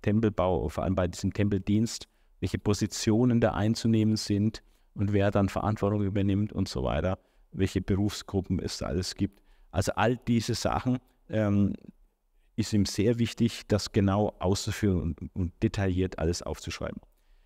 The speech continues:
Dann, wer sind die Verantwortlichen des Kultbetriebes? Also welche Berufsgruppen spielen da eine Rolle? Welche Anführer sind jeweils dann zuständig und verantwortlich für die Sänger, verantwortlich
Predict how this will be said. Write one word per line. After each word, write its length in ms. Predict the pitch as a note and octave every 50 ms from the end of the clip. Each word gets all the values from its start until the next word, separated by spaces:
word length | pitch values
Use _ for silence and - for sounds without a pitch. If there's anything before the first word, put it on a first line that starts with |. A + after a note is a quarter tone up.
| _ _ _ _ _ _
Dann, 280 | - A#2+ C3 D3 D3 C#3
wer 140 | D#3 F3 F3
sind 220 | - G3+ F3+ D#3+
die 80 | E3 -
Verantwortlichen 760 | - D#3+ - - D#3 F3 E3+ - D3+ D3+ D3 C#3+ B2+ - C#3
des 160 | B2 - -
Kultbetriebes? 1000 | - - E3 D3+ - - C#3 - - - - A2 F#2+ F#2+ C2+ - - - - - _ _ _ _ _ _ _ -
Also 220 | F2 G2+ B2 A2+
welche 520 | A#2 A2 - B2+ A2+ A2+ G2+ - - - - _
Berufsgruppen 800 | - A#2 A#2+ C3 C#3+ - - - - - B2+ B2 - - B2 A#2+
spielen 280 | - - - A#2+ A#2 A2+
da 100 | A#2 A2
eine 120 | A2+ A2+
Rolle? 360 | A2 - G#2+ G#2+ G#2+ G#2+ G#2
Welche 360 | G#2+ G2+ - A2+ G#2+ F#2+ - - _ _ _ _
Anführer 720 | - A2+ B2+ C#3+ - - - - B2 A#2+ A#2+ A#2 A2+ A2 G#2+
sind 240 | - - A2 G#2+
jeweils 400 | G#2+ A2+ A2+ A2+ G#2+ A2 - -
dann 300 | - G#2+ G#2 G#2+ G2 G2+
zuständig 500 | - - D#3+ D#3 C#3 - - B2 A#2+ A#2
und 180 | - G#2 G#2+ G2+
verantwortlich 1200 | - - - - - - - - G#2+ C3 D3 - - B2+ A#2+ - - B2 A2+ - - - - -
für 360 | - - - A#2+ A#2 A2 G#2+ - _ _ _ _ _ -
die 60 | A#2+
Sänger, 500 | - - - A#2+ G#2+ A#2+ B2+ A#2+ A#2+ A#2
verantwortlich 800 | - - - - A#2 A#2+ - - A#2+ A#2 - - A#2 A2 -